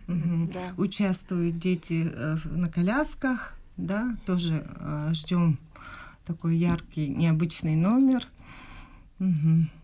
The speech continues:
Speaker 1: Ну вот, все фишки открывать, секреты не будем. Обязательно приходите, посмотрите. Будет очень интересно, красиво. Ну, в общем.
Speaker 2: Друзья, да, я, вы
Speaker 1: Мгм.
Speaker 2: знаете, еще раз вот п-,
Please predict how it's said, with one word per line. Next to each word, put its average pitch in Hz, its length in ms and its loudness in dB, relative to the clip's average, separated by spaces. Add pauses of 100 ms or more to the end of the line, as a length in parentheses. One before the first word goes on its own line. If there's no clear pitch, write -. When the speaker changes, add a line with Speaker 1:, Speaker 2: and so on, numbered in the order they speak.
(300)
Speaker 1:
Ну 240 240 4
вот, 208 180 0 (440)
все - 640 -2
фишки 214 480 -2
открывать, 208 600 -2
секреты 269 520 2
не 226 140 6
будем. 302 480 4
Обязательно 233 760 2
приходите, 220 720 0
посмотрите. 220 1000 0 (760)
Будет 202 380 2
очень 208 360 4
интересно, 233 640 2
красиво. 226 840 0 (220)
Ну, 220 200 -4
в 185 60 -6
общем. 190 380 -8 (760)
Speaker 2:
Друзья, 214 440 0
да, 220 220 -2
я, 208 200 2
вы 190 80 -2
Speaker 1:
Мгм. 214 60 -2
Speaker 2:
знаете, 285 280 0
еще 214 200 -4
раз 185 220 -2
вот 175 100 -6
п-, - 140 -6